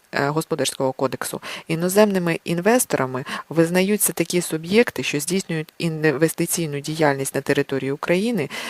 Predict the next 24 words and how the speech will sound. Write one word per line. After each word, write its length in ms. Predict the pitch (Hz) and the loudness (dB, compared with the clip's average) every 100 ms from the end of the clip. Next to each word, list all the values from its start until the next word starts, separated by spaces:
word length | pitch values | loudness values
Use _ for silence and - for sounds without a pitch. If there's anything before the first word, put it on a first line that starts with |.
| - - | -8 -6
тобто 240 | 156 - | -6 -4
це 360 | - 147 139 - | 2 4 4 2
юридичні 760 | 147 165 175 156 139 120 - 143 | -2 0 0 2 0 0 -2 -2
особи, 420 | 165 - 196 185 | -2 0 0 0
утворені 500 | 180 - 175 170 165 | -2 0 0 2 0
за 140 | 156 156 | 0 0
законодавством, 840 | 156 156 151 143 139 143 - 147 - - - - _ - - | -2 -4 0 4 4 4 -4 -6 -8 -20 -20 -20 _ -10 -6
е, 400 | 156 151 143 135 | -2 2 2 2
України, 640 | 139 - 151 147 143 135 | 0 0 0 0 -4 -4
іноземні, 1120 | 127 175 180 147 143 143 135 131 135 143 156 - | -2 -2 -2 -2 -2 0 0 0 -4 -8 -6 -2
іноземці 720 | 175 170 151 127 123 - 156 | -2 0 -2 -2 -2 -2 -2
та 140 | 170 | 0
особи 300 | 170 175 175 | 0 0 0
без 180 | 160 160 | 2 2
громадянства, 560 | 170 160 156 151 - 151 | 0 0 2 2 2 -4
які 240 | 147 147 | -4 -4
не 100 | 151 | 0
мають 200 | 147 143 | 0 0
постійного 400 | 151 - 143 135 | -2 -8 -8 -6
місця 220 | 139 - | -4 -4
проживання 440 | - 139 147 135 135 | -4 -6 -6 -4 -6
на 80 | |
території 580 | 135 135 127 - 135 131 | -4 -4 -4 -6 -6 -6
України, 460 | 123 - 135 131 | -6 -4 -4 -6